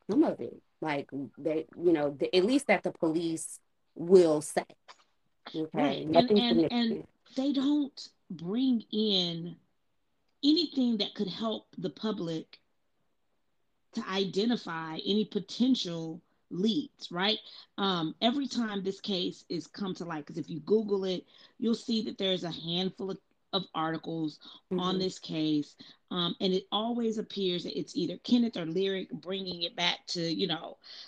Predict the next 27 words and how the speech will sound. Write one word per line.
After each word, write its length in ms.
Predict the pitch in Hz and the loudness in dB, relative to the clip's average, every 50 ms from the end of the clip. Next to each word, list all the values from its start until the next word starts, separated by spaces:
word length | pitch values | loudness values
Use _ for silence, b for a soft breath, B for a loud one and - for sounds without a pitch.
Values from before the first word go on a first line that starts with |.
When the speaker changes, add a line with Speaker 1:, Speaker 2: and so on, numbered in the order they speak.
| B B _ - | B B _ -4
Speaker 2:
um, 400 | 170 175 165 - - - - - | -2 -2 0 0 -2 -4 -4 -4
the 100 | - 170 | -4 -2
media's 440 | 170 170 170 156 156 160 - - - | 0 0 -2 0 0 -2 -2 -4 -8
attention, 480 | - - - 240 254 - 226 226 - - - | -8 0 2 2 2 4 2 -2 -2 -2 0
or 200 | 226 277 302 285 | 2 2 2 2
the 120 | 247 214 | 2 2
media 400 | 202 208 214 196 208 202 196 - | 2 0 0 0 0 0 -2 0
on 180 | - 180 185 185 | 0 0 0 0
its 180 | 185 180 - - - | 0 -2 -6 -4 -2
own 400 | 208 247 269 262 220 196 185 175 | 0 2 2 2 0 -2 -4 -6
kinda 280 | - - 190 175 175 165 | -8 -8 -10 -8 -8 -10
doing 380 | 147 - 160 156 160 165 165 | -8 -8 -8 -8 -8 -8 -8
a 180 | 170 170 175 175 b b b b b b - - | -6 -8 -8 -10 b b b b b b -10 -6
anniversary 600 | 160 156 170 156 160 170 165 151 - - 170 165 | -4 -2 -2 -2 -2 -2 -4 -4 -4 -4 -4 -6
special 460 | - - - 226 220 214 - 214 - - | -6 -6 -4 -4 -2 -2 -2 -2 -4 -4
on 160 | 185 165 156 | -6 -8 -8
it. 140 | 156 - - b b b | -8 -10 -12 b b b
Speaker 1:
Mm. 480 | 196 190 190 185 180 175 170 175 175 170 _ _ _ - - 180 - | 0 2 2 2 0 -2 -4 -8 -12 -16 _ _ _ -12 -10 0 4
Speaker 2:
But 320 | 254 247 240 220 220 - _ _ _ _ _ _ _ _ _ _ _ _ _ - | 6 6 6 4 2 0 _ _ _ _ _ _ _ _ _ _ _ _ _ -6
that's 480 | - 233 254 277 302 302 - - - - - | -2 0 2 4 4 4 2 -2 -12 -8 -2
it. 260 | 311 330 311 233 - - | 0 2 2 2 0 0
And, 140 | 214 226 233 | -2 -2 -2
I 60 | 214 220 | 2 2
mean, 200 | 226 220 196 196 | 2 2 2 2
you 120 | 240 233 | 2 2
have 360 | 240 240 247 233 214 208 - | 2 2 0 -2 -4 -6 -6
Kenneth 360 | - - 240 233 269 285 247 | -2 0 2 2 2 2 0